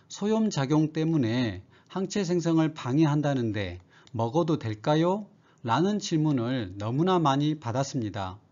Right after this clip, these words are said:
의료진들도 의견이 통일되지 않는 상태에서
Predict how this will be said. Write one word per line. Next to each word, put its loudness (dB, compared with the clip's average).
의료진들도 2
의견이 2
통일되지 -2
않는 0
상태에서 -4